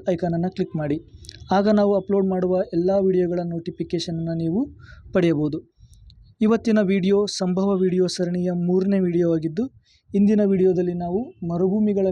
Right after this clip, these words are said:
ಮೇಲೆ ಹಿಂದೆ ನಡೆದ ಸ್ಪರ್ಧಾತ್ಮಕ ಪರೀಕ್ಷೆಯಲ್ಲಿ ಕೇಳಲಾದ ಪ್ರಶ್ನೆಗಳನ್ನು ಈ ಒಂದು ವಿಡಿಯೋದಲ್ಲಿ ನಾವು ನೋಡುತ್ತಾ ಹೋಗೋಣ. ಮೊದಲನೇ ಪ್ರಶ್ನೆ,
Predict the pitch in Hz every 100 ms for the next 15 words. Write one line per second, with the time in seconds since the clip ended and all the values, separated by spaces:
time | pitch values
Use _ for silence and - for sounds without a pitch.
0 | 180 180 214 - - - - - 214 220
1 | 196 190 190 - 180 160 180 185 175 190
2 | 180 165 - 185 170 170 - 180 180 170
3 | 165 165 165 - 165 165 160 208 277 -
4 | - - - 196 196 190 185 175 180 175
5 | 175 170 170 170 165 165 - 165 160 160
6 | 233 - - - - - - - - -
7 | - - - - - 180 185 220 220 208
8 | 180 -